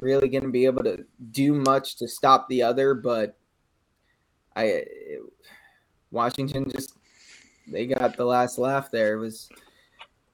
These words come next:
it, it was very shocking for me 'cause I've been high on Oregon's defense all year. Just to see them kinda picked apart like that. But, I mean, it, it's college football. <laughs> There's a, it feels like nothing is ever predictable.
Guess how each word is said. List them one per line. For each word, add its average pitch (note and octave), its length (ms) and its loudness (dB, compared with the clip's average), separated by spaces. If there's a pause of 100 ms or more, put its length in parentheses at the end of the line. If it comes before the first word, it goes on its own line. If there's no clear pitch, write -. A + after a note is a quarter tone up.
it, E3+ 160 2
it G3+ 140 8
was F#3+ 220 10
very A3 240 10
shocking C3 340 4
for A#2+ 100 -6
me A2+ 120 -4
'cause B2+ 140 -6
I've C#3+ 120 6
been E3 100 2
high F3 300 0
on C3 80 2
Oregon's A#2+ 480 0
defense G#2 560 -4
all A2+ 180 2
year. A#2 380 0
Just G2 380 -14 (220)
to A2 60 -12
see B2+ 220 -4
them A#2 180 -4
kinda A2+ 220 -4
picked A#2+ 300 -6
apart A#2+ 300 -2
like F2 180 -4
that. D#2 260 -8 (960)
But, G#2 280 -4 (960)
I A2 140 -6
mean, - 340 -8 (140)
it, - 260 -10
it's D3 300 -2
college D3 420 6
football. C#3 380 0 (880)
<laughs> - 800 -20
There's C#3 240 2
a, C#3 80 4 (580)
it D3 140 4
feels E3+ 220 10
like E3 120 10
nothing D3 460 4
is C#3+ 160 2
ever - 320 0
predictable. - 640 0